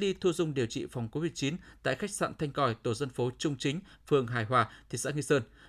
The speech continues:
Dừng các hoạt động cách ly, thu dung, điều trị phòng chống dịch covid chín tại khách sạn Hương Sơn, tổ dân phố Đông Hải,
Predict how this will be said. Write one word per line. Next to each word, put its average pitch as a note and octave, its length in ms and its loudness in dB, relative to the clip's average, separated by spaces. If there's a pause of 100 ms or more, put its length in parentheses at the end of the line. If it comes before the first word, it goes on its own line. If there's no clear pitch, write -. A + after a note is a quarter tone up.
Dừng E3 200 0
các G#3+ 80 -4
hoạt E3 160 0
động C#3 220 0
cách G#3 180 -4
ly, F#3+ 120 4
thu F3+ 180 2
dung, D3+ 220 -2
điều B2+ 140 0
trị C3 280 -4
phòng A#2+ 220 -4
chống B2+ 220 -2
dịch D3 220 -8
covid C#3+ 140 -4
chín C#3 220 -2 (260)
tại D#3 100 4
khách G#3 140 -2
sạn - 220 -2
Hương D3 200 0
Sơn, D#3+ 260 6 (200)
tổ D3+ 100 6
dân C#3+ 160 2
phố C3+ 220 0
Đông D#3 260 0
Hải, C3 160 0